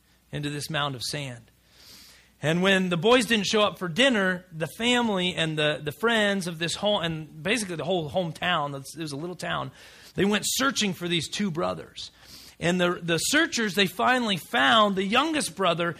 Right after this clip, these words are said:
and he was barely had his head and his shoulders above the sand, and he was unconscious. He'd actually passed out from the struggle. And, and so they started clearing the sand away, and as they did, they got about halfway down his body, and they,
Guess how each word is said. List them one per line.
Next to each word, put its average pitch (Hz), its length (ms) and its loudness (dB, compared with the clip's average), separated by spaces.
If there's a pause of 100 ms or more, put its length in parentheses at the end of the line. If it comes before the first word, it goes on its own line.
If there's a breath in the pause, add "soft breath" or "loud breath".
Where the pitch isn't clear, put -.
(240 loud breath)
and 190 120 2
he 196 60 2
was 170 140 -2
barely 269 680 2
had 220 220 4
his 202 100 -2
head 208 320 2
and 190 80 -2
his 180 120 -4
shoulders 196 380 0
above 175 260 2
the 160 80 -6
sand, 170 500 0 (280 loud breath)
and 170 120 0
he - 20 2
was 165 100 2
unconscious. 196 600 0
He'd 170 160 -2
actually 180 300 -2
passed - 400 -4
out 160 280 -2
from 135 140 -12
the 127 80 -10
struggle. 139 480 -4 (460 loud breath)
And, 170 180 2
and 165 140 0
so 185 100 -2
they 180 140 0
started 208 340 0
clearing 220 320 -2
the 180 80 0
sand 226 340 0
away, 175 300 4
and 175 100 0
as 190 140 0
they 196 140 0
did, 180 580 2 (240 loud breath)
they 180 100 0
got 185 240 4
about 180 240 2
halfway 202 420 -2
down 196 260 2
his 165 120 -4
body, 196 380 0
and 165 140 -2
they, 156 180 -2